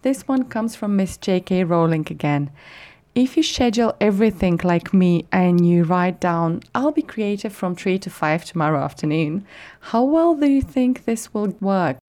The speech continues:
It might work if you've trained yourself, but if this is your first creative project rodeo, batch your time and take an afternoon, a whole day,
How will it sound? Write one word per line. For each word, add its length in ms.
It 160
might 440
work 420
if 260
you've 220
trained 440
yourself, 580
but 280
if 280
this 200
is 140
your 80
first 440
creative 420
project 400
rodeo, 600
batch 360
your 100
time 480
and 220
take 260
an 120
afternoon, 720
a 80
whole 340
day, 400